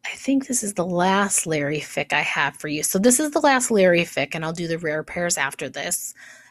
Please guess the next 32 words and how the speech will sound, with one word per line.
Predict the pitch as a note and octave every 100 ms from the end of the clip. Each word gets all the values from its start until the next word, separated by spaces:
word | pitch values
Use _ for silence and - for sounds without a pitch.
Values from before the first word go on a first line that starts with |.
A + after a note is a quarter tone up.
| _
This | B3 B3
one | C#4+
is | D#4 D#4
called | - E3+ D#3 -
Point | - G#3 G#3+ B3
Drop | G#3+ F#3 F#3 -
Call, | - E3 D3 D3 A3+ C4 -
and | F#3
it's | - -
by | F3 D#3+ D3+ - _ _
Evie | F#3+ F3 G3+
Loves | F#3+ D#3+ F3 -
You, | C3+ C3+ G#3 B3 _ _ _ _ _ _ _ _ _ _ - - _ _ _
and | F#3+ F3 E3+ E3 D#3+ D#3+ D#3+ -
on, | F3+ E3+ - -
on | F#3 F3 D#3+ D#3+ D3+ -
Tumblr, | - G3+ D#3+ C#3+ D3+
and | E3+ D#3
their | D3
A | E3+
O | F3+
three | - F3
is | D#3 D#3 - _ _ _ _
four, | - - E3+ E3
like | E3+ D#3
the | E3+
number | E3+ D#3+ F3
four, | F#3 G#3 G3 G3 G3
Your | G3+ F3+ E3+ E3
Eyes | D3 D3+ C#3+
Only | D3+ C#3+ C#3+
twenty-eight. | - C#3 C3+ B2+ - -